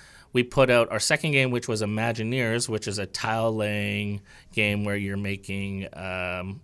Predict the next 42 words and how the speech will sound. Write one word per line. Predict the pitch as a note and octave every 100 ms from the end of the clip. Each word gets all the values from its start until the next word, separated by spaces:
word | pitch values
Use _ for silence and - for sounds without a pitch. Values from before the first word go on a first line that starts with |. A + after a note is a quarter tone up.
| _
kind | -
of | G2+
a | F#2+
theme | - C#3 C3
park, | A2+ A2+ F#3 - - - - -
but | A2+
you | A2+
also | A2+ A#2+
have | A2+ A2
a |
personal | G2+ A#2 A2 - G#2+ G#2 G2
roller | G#2 A#2+ G#2+
coaster, | - G2 A2+
and |
you | G#2
have | G#2 G2
that | F#2+
tough | - A2 -
decision | F#2+ - G#2 G#2 F#2
of | F#2 F2+ - -
they're | A2
double-sided | G2+ A#2 C3 C3 A#2 B2+
tiles. | B2 F#2 F#2 -
So | G2+
do | G2+
you | G2
build | F#2+ G#2+ G#2+ -
towards | G#2+ G2+ G2 -
the, | F#2+ F#2 - - - -
the | G#2+ - - -
public | A#2 A#2+ B2+ -
park, | A#2 B2 -
or | A2+ A2+
do | A2
you | G#2+
use | G#2 G#2+
the | G2+ A2+
other | C3+
side | B2 G2+ G2
to | F#2
upgrade | A2 - G2+ F#2
your, | F#2+ F2+